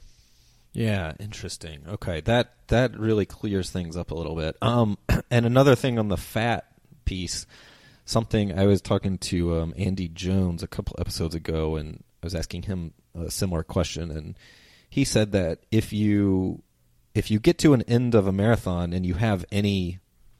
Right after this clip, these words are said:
sugar or glycogen left over, that means you could have run it faster because fat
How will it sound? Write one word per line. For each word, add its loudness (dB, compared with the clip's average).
sugar 4
or -2
glycogen -2
left -2
over, 2
that -6
means 0
you -4
could -4
have -2
run -4
it -12
faster -6
because -2
fat -4